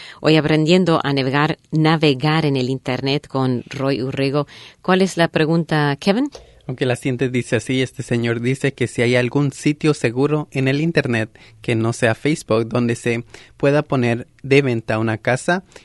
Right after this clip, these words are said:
Speaker 2: y que una vez que se venda, ¿hay alguna forma de que los pagos puedan ser enviados en caso a México?
Speaker 1: Wow, son varias preguntas en una. Eh, eh, un sitio donde se pueda poner, eh, la,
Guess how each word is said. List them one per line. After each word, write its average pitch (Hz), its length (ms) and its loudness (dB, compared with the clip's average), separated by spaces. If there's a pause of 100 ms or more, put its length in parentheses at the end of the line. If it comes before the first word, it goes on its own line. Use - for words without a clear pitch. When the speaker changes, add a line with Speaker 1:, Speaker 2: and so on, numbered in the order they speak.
(100)
Speaker 2:
y 123 120 -4
que 120 200 0
una 139 300 0
vez 139 320 0
que 135 100 0
se 113 200 -2
venda, 135 440 0 (240)
¿hay 123 220 0
alguna 127 340 2
forma 135 400 0
de 127 160 -2
que - 160 -4
los 113 320 -4
pagos 131 360 0
puedan 120 380 0
ser 123 200 -2
enviados 123 560 0
en 120 140 -4
caso 120 420 -2
a 110 80 0
México? 160 480 -2 (1500)
Speaker 1:
Wow, 151 300 -2
son 170 240 -2
varias 175 240 0
preguntas 156 480 -2
en 160 80 2
una. 151 320 0
Eh, - 160 -4
eh, 147 180 -2
un 165 160 0
sitio 214 480 -2
donde 170 280 0
se 160 200 -2
pueda 156 280 -2
poner, 151 420 0
eh, 131 240 -2
la, 135 580 -4